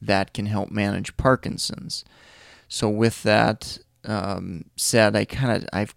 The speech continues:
talked, uh, about the antipsychotics before and their role as being a dopamine antagonist. So if you remember these agents, the pramipexole and the ropinirole, uh, these are gonna be dopamine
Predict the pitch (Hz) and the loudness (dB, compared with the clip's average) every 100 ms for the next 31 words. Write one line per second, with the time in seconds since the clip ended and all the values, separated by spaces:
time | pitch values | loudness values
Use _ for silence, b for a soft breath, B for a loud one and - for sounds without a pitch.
0 | _ - 123 123 - 113 98 78 - 107 | _ -2 0 0 0 -2 0 -2 0 0
1 | - - - 98 110 - - - 113 123 | 0 -2 -2 -2 -2 -2 -6 -4 0 0
2 | 127 - 127 - 120 117 117 113 - 104 | 0 -4 -6 -2 2 4 4 2 0 -2
3 | 110 110 113 110 110 - B B B - | 0 2 4 4 2 -4 B B B -2
4 | 104 98 117 104 98 - - 107 107 - | -2 0 0 0 0 -4 -2 0 0 0
5 | 107 98 - - - 101 113 123 120 123 | -4 -2 -4 -8 -4 -2 -2 0 0 2
6 | 127 131 151 - - _ _ _ _ _ | 0 0 -2 -4 -10 _ _ _ _ _
7 | _ _ - - - - - - 107 107 | _ _ -20 -10 -2 0 0 -4 0 0
8 | 104 107 147 165 113 107 107 107 110 - | 0 0 2 2 4 2 0 -2 -2 -4
9 | - - - - - - 104 - - - | -6 -6 -4 -2 -2 0 0 0 -2 -2
10 | - - - - 151 131 - - 117 b | -2 -4 -4 0 2 2 0 -2 -4 b
11 | b b b b - 113 110 110 107 101 | b b b b -2 2 2 2 2 0
12 | 104 101 - 104 - | 0 -2 -2 -4 -4